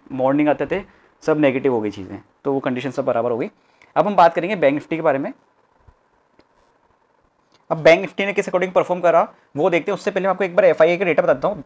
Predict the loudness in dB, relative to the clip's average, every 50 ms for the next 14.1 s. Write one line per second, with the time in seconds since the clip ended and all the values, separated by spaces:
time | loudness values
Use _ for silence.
0 | _ -4 -2 0 0 -2 -2 -4 -2 -2 -2 2 2 2 2 0 -4 -10 -10 _
1 | -12 -10 -8 -8 -6 -4 -4 -4 -4 -6 -4 -2 0 0 0 0 0 0 0 2
2 | 2 2 2 2 0 -6 _ _ _ _ _ -2 -2 -2 -2 0 0 2 2 2
3 | -2 -4 -2 0 2 2 2 2 -2 -4 -4 _ -10 -8 -6 -6 -6 -4 -2 -2
4 | -2 0 0 -2 -2 -4 -6 -12 -10 -8 -8 -2 -2 -2 -2 -2 -6 -12 -10 -6
5 | -6 -4 -2 -2 -2 -2 -4 -4 -6 -8 -8 -4 2 2 4 4 4 2 -2 -2
6 | -4 -2 0 0 0 2 0 -4 -4 -6 -10 -8 -6 -6 -6 -6 -2 -2 0 0
7 | 0 0 4 4 4 4 4 4 4 4 4 2 0 2 2 4 4 4 4 2
8 | 0 -8 _ _ -20 _ _ -2 -2 0 0 0 0 0 -4 -6 -6 -6 -6 -2
9 | -4 -2 0 0 0 0 0 -2 -2 -4 -6 -6 -4 -2 -4 -2 -2 -4 -6 -4
10 | -2 -2 -2 -2 2 2 2 2 2 -2 -2 -4 -4 -4 -2 0 0 0 0 -2
11 | -2 -4 -4 -6 -6 -4 -4 -4 -2 -2 -4 -4 -4 -4 -4 -10 -12 -16 _ _
12 | _ _ _ _ _ -2 0 0 2 2 0 0 0 -2 -4 -2 0 0 0 0
13 | -2 -4 -6 -2 0 2 2 2 2 2 4 4 4 2 2 0 0 0 0 -2
14 | -6